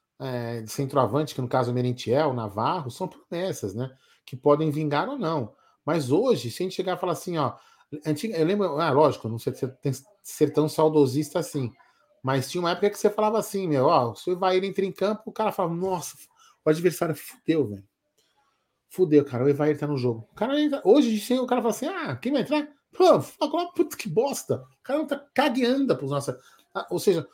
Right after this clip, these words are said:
os nossos centroavantes não põem medo no, no, nos adversários. Entendeu? Não põe medo. Então a gente precisa ter um centroavante que põe medo, que segura a marcação, que faz o time sair com, porque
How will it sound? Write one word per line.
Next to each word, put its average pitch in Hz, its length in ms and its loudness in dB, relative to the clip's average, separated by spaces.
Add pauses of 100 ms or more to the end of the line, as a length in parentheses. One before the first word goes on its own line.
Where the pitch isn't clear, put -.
(140)
os 151 140 2
nossos 226 300 0
centroavantes 208 600 2
não 233 200 0
põem 240 220 4
medo 180 380 4
no, 131 160 -2
no, 123 240 -2
nos 120 220 -4
adversários. 117 800 -4 (640)
Entendeu? 147 240 -2
Não 190 140 -2
põe 240 200 -2
medo. 202 240 2
Então 139 220 -4
a 175 60 0
gente 214 160 0
precisa 226 280 0
ter 226 120 0
um 214 60 0
centroavante 214 580 0
que - 100 -10
põe 254 220 -2
medo, 214 440 4 (340)
que 180 120 -8
segura 202 460 2
a - 20 4
marcação, 190 520 0
que 185 120 -8
faz 196 240 2
o 185 60 0
time 202 340 -4 (120)
sair 180 400 0
com, 190 200 -10 (260)
porque 202 260 0